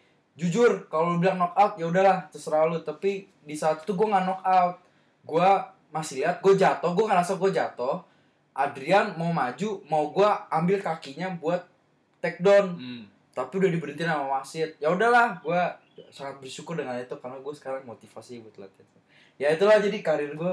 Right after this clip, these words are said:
Speaker 1: sampai
Speaker 2: Hmm.
Speaker 1: situ aja.
Speaker 2: Tapi kayak dari tadi kita ngomongin dilema antara, eh, opsi lain sama jadi atlet M M A. Sebenarnya buat pendengar-pendengar,
Speaker 1: Hmm.
Speaker 2: menjadi atlet M M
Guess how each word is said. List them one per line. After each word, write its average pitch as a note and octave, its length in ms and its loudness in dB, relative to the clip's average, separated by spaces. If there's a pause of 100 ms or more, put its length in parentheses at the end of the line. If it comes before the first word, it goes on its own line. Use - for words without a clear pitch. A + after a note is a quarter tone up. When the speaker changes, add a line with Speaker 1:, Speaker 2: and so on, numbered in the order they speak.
(140)
Speaker 1:
sampai A#2 320 -16
Speaker 2:
Hmm. C3 80 -14
Speaker 1:
situ B2+ 240 -14
aja. B2 300 -14
Speaker 2:
Tapi C3+ 180 -6 (180)
kayak D3+ 260 -6
dari C#3+ 180 -4
tadi C3 220 -8
kita F3 180 -10
ngomongin D#3 500 -12 (340)
dilema C3 600 -8
antara, C3 560 -10 (460)
eh, G#2+ 340 -10
opsi A#2+ 360 -14
lain B2 440 -8
sama B2+ 460 -14
jadi A#2+ 260 -16
atlet A#2+ 400 -20
M A2+ 100 -20
M A2+ 120 -16
A. G#2+ 60 -18
Sebenarnya E3 360 -6 (840)
buat C#3 280 -6 (200)
pendengar-pendengar, C3+ 1000 -10
Speaker 1:
Hmm. - 80 -20 (1600)
Speaker 2:
menjadi D3+ 420 -6
atlet D#3 460 -6
M D3 140 -8
M D3 180 -8